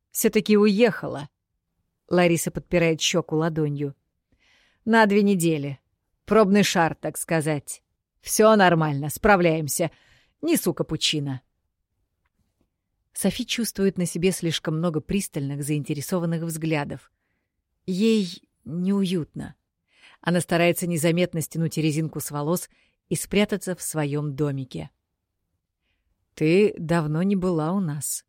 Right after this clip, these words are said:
Папа выздоровел?» Макар задаёт самый нейтральный из возможных личных вопросов.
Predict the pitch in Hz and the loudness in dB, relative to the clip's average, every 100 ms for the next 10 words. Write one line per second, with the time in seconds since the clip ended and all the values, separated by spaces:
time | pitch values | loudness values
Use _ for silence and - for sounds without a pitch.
0 | _ _ _ _ _ _ _ - 175 165 | _ _ _ _ _ _ _ 0 0 2
1 | 170 160 160 165 190 190 220 214 _ _ | 2 2 0 2 2 0 -2 -6 _ _
2 | _ _ _ _ _ 175 170 160 175 165 | _ _ _ _ _ -2 0 0 0 0
3 | 151 156 151 165 - - 170 160 160 156 | -2 -2 0 -2 -4 -6 -2 0 0 -4
4 | - 151 170 175 175 - 151 156 151 151 | -4 -2 -2 -2 -4 -4 -4 -2 -2 -2
5 | 143 147 156 143 147 - 127 156 - 156 | -4 -4 -6 -6 -8 -8 -8 -8 -6 -6
6 | 131 165 - | -6 -10 -16